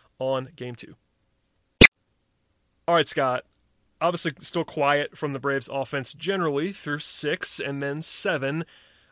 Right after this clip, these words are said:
Uh, but now, now we're into the bullpen. So this is a question that everybody was talking about in the moment. They, they go to Will Smith in the seventh. Uh, I was totally on board with that, especially because he came in to face the first two were Mike Moustakas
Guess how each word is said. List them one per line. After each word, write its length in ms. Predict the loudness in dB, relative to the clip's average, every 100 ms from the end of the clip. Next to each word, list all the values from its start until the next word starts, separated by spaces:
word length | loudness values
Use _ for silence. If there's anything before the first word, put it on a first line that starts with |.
| -2
Uh, 200 | 2 2
but 140 | 4
now, 100 | 2
now 260 | 2 6 6
we're 120 | 8
into 120 | 6
the 80 | 4
bullpen. 280 | 2 0 -10 _ _ _ _ _ _ _ -6
So 480 | 2 8 8 8 4 _ -4
this 140 | -2
is 80 | -2
a 40 | 0
question 340 | 2 2 2
that 100 | 2
everybody 380 | 2 0 0 -2
was 160 | -2 -2
talking 340 | -2 -2 -4
about 360 | 0 2 0 -4
in 140 | -6
the 80 | -4
moment. 360 | -2 0 -2 -4
They, 120 | -8
they 120 | -6
go 100 | -2
to 80 | 0
Will 180 | 2 2
Smith 460 | 2 0 0 -2 -18 -20 -20 _ -8
in 100 | -4
the 80 | -2
seventh. 480 | 2 2 2 -4 -12 _ _ _
Uh, 160 | -2 -2
I 160 | 0 -2
was 220 | -2 -4
totally 300 | -4 -4 -2
on 80 | -2
board 160 | 0 -2
with 80 |
that, 180 | 2 0
especially 420 | 0 0 0 0
because 360 | -4 -2 -2 -2
he 100 | -6
came 260 | -4 -2 0
in 240 | 0 -2
to 140 | -4 -8
face 520 | -2 0 0 -2 -4 -10 -20 -12
the 80 | -4
first 280 | 2 2 2
two 200 | -2 -2
were 160 | -2
Mike 160 | -2 -4
Moustakas 580 | -2 0 0 0 -4